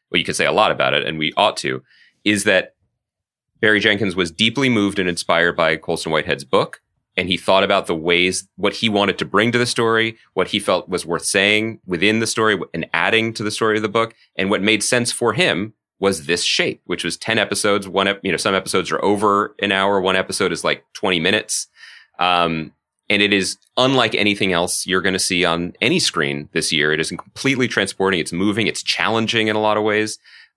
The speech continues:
But our T V screens were the right vessel for it. And we got to see unadulterated, one of our best filmmakers pouring himself into something. And, you know, not comparing Joseph Gordon-Levitt and Barry Jenkins as artists or filmmakers, but that is a common thread, I think,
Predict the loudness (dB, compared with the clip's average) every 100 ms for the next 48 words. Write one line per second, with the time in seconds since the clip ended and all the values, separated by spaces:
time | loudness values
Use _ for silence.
0 | -4 -4 -6 _ _ _ _ _ -2 0
1 | 0 0 0 0 -2 -2 -4 -2 0 0
2 | 0 -2 0 -2 -2 -4 -4 -4 -6 -6
3 | -4 -2 -2 -4 0 -2 -2 -4 -2 -2
4 | 0 0 2 0 0 -2 0 0 -4 _
5 | _ _ _ -2 0 0 0 -2 0 0
6 | 0 -2 -4 -2 -4 -8 _ _ _ _
7 | -6 0 2 2 0 0 0 -2 -4 -8
8 | -14 -20 _ _ _ 0 0 2 0 2
9 | 2 2 0 0 2 4 4 0 -6 -4
10 | -2 0 2 2 2 2 2 2 2 2
11 | 0 0 -2 -2 0 0 0 -2 -2 0
12 | 0 -2 -4 -2 -2 0 0 2 0 -2
13 | -4 -2 -2 -2 0 2 0 -2 -4 -6